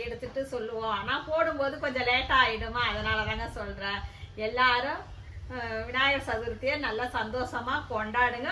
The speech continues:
கொண்டாடி இருப்பீங்க நான் போடும்போது, வீடியோ போடும்போது.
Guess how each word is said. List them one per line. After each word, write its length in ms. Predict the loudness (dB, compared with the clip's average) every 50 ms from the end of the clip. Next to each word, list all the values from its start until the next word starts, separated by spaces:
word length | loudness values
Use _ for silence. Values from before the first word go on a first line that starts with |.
| -2 -2 -2
கொண்டாடி 480 | -2 0 0 0 2 4 4 4 4 2 -2
இருப்பீங்க 580 | -4 -4 -4 -4 -4 -2 -2 -2 -2 -2 -4
நான் 280 | -2 0 2 2 2 2
போடும்போது, 600 | 4 4 4 4 2 0 0 0 0 0 -2 -4
வீடியோ 320 | -6 -4 -2 0 0 0
போடும்போது. 680 | 0 0 -2 -2 -2 -4 -4 -4 -4 -4 -2 -2 -2 -2